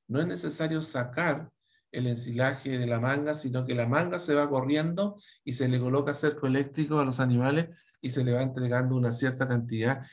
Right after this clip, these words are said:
en el mismo lugar donde está el, eh,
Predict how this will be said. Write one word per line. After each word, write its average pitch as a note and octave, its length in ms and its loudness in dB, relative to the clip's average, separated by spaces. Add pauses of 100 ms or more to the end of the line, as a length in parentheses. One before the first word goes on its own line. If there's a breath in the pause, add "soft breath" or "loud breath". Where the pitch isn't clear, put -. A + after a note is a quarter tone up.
en C3 160 2
el A#2 100 4
mismo D3+ 300 4
lugar B2+ 440 0 (300 soft breath)
donde A#2 460 2
está B2 600 -2 (320 soft breath)
el, A#2+ 480 0
eh, G#2 560 -4